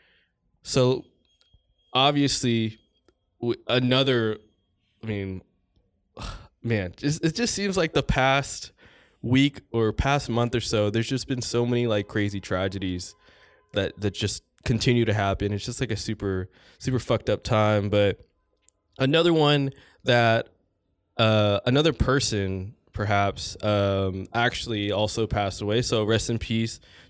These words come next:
to the legend Kate Spade. Now, I don't have any formal knowledge of Kate's career in regards to, you know, where she came from, what she did. I know that she was a, like, a fashion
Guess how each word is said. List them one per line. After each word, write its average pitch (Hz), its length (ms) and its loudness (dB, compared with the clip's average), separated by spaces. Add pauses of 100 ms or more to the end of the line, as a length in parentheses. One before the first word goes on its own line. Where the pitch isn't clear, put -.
to 123 220 2
the 117 100 2
legend 110 360 0
Kate 110 220 0
Spade. 110 460 0 (180)
Now, 135 340 2 (260)
I 147 120 2
don't 196 200 0 (180)
have 135 420 0
any 131 200 0
formal 123 420 -2
knowledge 104 760 -2 (120)
of 98 380 -2
Kate's 101 280 -2
career 92 480 -6
in 104 160 -6
regards 98 520 -4
to, 98 440 -6 (300)
you 110 80 -4
know, 95 420 -2 (300)
where 120 180 2
she 110 160 -4
came 107 400 -4
from, 95 240 -6
what 101 140 -4
she - 180 -10
did. 95 560 -4 (260)
I 110 120 0
know 117 140 4
that 113 140 2
she - 240 -2
was 104 600 0
a, 98 600 -2 (460)
like, 101 160 -4
a 95 180 -4 (120)
fashion 120 640 0